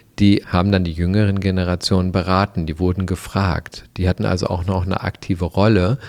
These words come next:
weil diese Lebenserfahrung ja auch eine ganze Menge bringt. Wir wissen, wie es in der Vergangenheit gelaufen ist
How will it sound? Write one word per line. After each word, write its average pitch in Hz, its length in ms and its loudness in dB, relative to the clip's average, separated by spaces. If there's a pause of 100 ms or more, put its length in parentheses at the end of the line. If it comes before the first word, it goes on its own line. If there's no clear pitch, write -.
(240)
weil 90 480 0
diese 98 320 2
Lebenserfahrung 98 1300 2 (320)
ja - 220 -2
auch 104 160 0
eine 107 120 0
ganze 95 340 -2
Menge 90 260 0
bringt. 82 600 -4
Wir 87 180 0
wissen, 95 480 0
wie 92 180 0
es 92 120 -6
in 92 60 -2
der 82 120 -2
Vergangenheit 85 640 -4
gelaufen 78 500 0
ist 127 220 -4